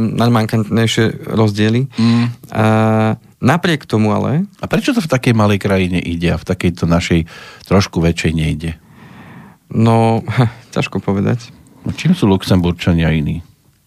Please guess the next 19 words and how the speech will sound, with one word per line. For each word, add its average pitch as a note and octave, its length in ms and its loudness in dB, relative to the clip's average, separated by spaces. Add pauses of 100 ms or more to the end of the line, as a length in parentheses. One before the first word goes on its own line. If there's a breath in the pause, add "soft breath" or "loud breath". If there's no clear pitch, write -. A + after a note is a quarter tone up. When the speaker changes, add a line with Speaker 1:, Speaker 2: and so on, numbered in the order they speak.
(260)
Speaker 1:
Ale A#2 180 2
zaujímavé C3+ 480 2
je - 20 -10
to, A#2+ 120 -2
že, G#2 140 0 (340)
a, G#2+ 100 -2 (400)
tí B2 160 -2
Gréci C3 320 0
majú B2 240 2
toho G#2+ 160 4
viacej A2 640 -2 (560)
nasporené. G#2 720 2 (100)
Speaker 2:
Mhm. G#2+ 640 -2 (680)
Speaker 1:
Dvadsaťdva A#2+ 420 2
tisíc, A2+ 320 0
my A2 80 4
máme G#2+ 240 0
trinásť. G2 560 -2
Speaker 2:
Áno. F2 320 2